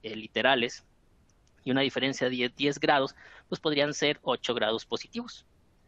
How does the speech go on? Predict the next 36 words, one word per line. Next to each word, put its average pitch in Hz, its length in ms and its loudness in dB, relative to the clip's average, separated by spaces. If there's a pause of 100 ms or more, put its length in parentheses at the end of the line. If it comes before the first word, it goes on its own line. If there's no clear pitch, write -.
(420)
Ocho, 123 500 -2 (240)
y 110 120 -6
la 110 80 0
diferencia 117 440 0
de 120 140 2
dieciocho 131 580 -2
a 113 140 0
ocho - 300 0
son 120 240 -4
diez 120 320 -4
grados 113 340 0
de 107 60 0
la 110 80 0
diferencia, 127 540 0
así - 180 -14
que - 100 -8
esta, - 240 0
esta - 340 -2 (260)
Kelvin 139 420 0 (100)
nos 123 180 -4
señala 117 440 -2
que - 100 -8
es - 80 -8
un 135 220 0
diferencial 104 720 -2
de - 80 -4
temperaturas, 110 720 -10 (200)
¿ok? 117 200 -4 (560)
Son 160 140 0
las 175 120 0
características 165 840 0
que - 180 -4
definen 120 540 -4
el 107 160 -2
envelope. 147 440 -2 (520)
Ahora, 110 420 -2